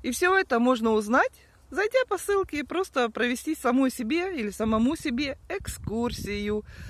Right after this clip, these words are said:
А еще можно строить бизнес, потому что у нас есть, у нас есть продукт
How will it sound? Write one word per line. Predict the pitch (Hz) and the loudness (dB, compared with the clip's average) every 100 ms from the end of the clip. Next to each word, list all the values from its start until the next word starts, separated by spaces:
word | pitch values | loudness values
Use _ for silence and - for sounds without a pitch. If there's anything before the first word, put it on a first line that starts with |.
| - - - | -16 -10 2
А | 254 | 4
еще | 277 320 | 4 2
можно | 269 262 247 269 | 4 4 2 -2
строить | - 277 277 | -2 0 0
бизнес, | 240 349 294 180 | 0 0 0 -4
потому | - 196 208 | -4 -4 -4
что | 220 202 | -2 -2
у | |
нас | 202 190 | 0 0
есть, | 190 180 - | 0 -2 -2
у | 214 | 4
нас | 233 214 | 4 4
есть | 208 - | -2 -2
продукт | 220 202 190 170 | 0 2 -2 -4